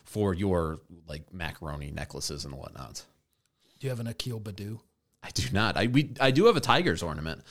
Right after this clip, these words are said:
Speaker 1: I have a Tigers ornament, a Man United ornament, and a Michigan basketball ornament.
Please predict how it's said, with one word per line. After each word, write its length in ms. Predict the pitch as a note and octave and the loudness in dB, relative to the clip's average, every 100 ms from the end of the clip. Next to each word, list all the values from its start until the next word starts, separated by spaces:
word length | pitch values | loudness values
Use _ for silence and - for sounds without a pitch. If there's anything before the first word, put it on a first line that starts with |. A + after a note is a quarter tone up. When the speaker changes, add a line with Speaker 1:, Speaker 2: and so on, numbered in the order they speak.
| - - | -20 0
Speaker 1:
I 60 | G#2+ | 4
have 80 | |
a 40 | A2+ | 4
Tigers 400 | - C#3+ D#3+ D3 | 6 6 6 4
ornament, 460 | D#3 D#3+ E3 D#3+ C3 | 2 0 0 0 0
a 60 | |
Man 240 | G#2+ A2+ A2+ | 0 2 2
United 380 | G#2+ G#2 A2+ | 2 0 2
ornament, 400 | A2 A2 A2 G#2 - | 2 0 0 -2 -2
and 100 | F#2 | -2
a 40 | |
Michigan 300 | F#2 - E2+ | -2 -2 -4
basketball 360 | D#2+ - - C#2+ | -4 -4 -8 -10
ornament. 300 | D2+ D2 C2+ | -10 -10 -12